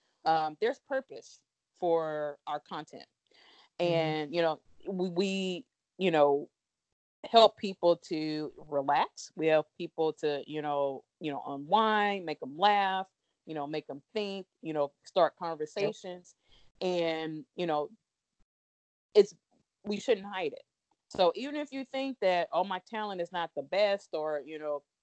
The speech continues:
Speaker 1: "I'm not gonna be on the level of, of so-and-so," you still have something con-, to contribute.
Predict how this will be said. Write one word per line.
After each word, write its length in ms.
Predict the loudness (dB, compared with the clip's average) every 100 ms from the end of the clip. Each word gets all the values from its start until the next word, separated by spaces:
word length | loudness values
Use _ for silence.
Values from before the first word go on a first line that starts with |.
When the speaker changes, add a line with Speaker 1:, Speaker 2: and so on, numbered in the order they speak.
| _ _ _ _ -20 -8
Speaker 1:
"I'm 140 | -4
not 180 | -2 -2
gonna 160 | -2 -4
be 120 | -4
on 140 | -6 -6
the 60 | -4
level 440 | 0 0 0 -2
of, 200 | -4 -6 -4
of 180 | -6
so-and-so," 800 | -2 -2 0 -4 -4 0 0 -2 _ _ _ _ _
you 160 | -2 -2
still 320 | -2 0 0 2
have 260 | 2 2
something 420 | -2 -10 -8 -8 -8
con-, 120 | -10 -12 -20 -10
to 140 | -8 -6
contribute. 680 | -6 -2 2 2 2 -14